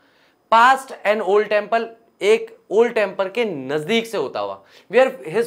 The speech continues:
father was a priest, जहां उसके पिता एक पुजारी थे, उस मंदिर की सेवा पूजा का काम करते थे। He would stop briefly, वो थोड़े से एक मिनट के लिए वहां रुकता था, at the temple, उस मंदिर पे,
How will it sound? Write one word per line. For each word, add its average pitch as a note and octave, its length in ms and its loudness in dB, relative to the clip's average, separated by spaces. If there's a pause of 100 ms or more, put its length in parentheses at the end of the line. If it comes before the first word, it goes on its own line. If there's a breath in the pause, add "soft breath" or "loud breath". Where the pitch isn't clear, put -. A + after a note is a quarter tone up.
(100)
father A3 340 4
was A3 160 0
a G#3+ 100 0
priest, D#3+ 440 -10
जहां E3+ 280 -2
उसके G#3 180 -8
पिता A3+ 300 0
एक A3+ 240 -2
पुजारी D#3 380 0
थे, G3 180 -4
उस D#3+ 240 -12
मंदिर D3+ 300 -6
की G#3+ 200 -12
सेवा F3 280 -2
पूजा A#2+ 280 -6
का G#2+ 180 -8
काम G2 200 -12
करते G2 280 -18
थे। - 160 -20 (500 soft breath)
He A#3+ 140 0
would A#3+ 240 -4
stop B3 260 4 (200)
briefly, A3 400 -6 (120)
वो D#3 120 -12 (320)
थोड़े C#4 260 4
से A#3+ 120 -6
एक B3 260 -2
मिनट B3 220 -2
के A#3+ 100 0
लिए A3 80 2
वहां G#3 140 2
रुकता F3+ 300 -2
था, A#3 280 -4 (280 loud breath)
at G#3 120 0
the A#3 100 6 (100)
temple, F3+ 300 0
उस A3+ 180 -2
मंदिर D#3+ 300 -6
पे, G#3 220 -8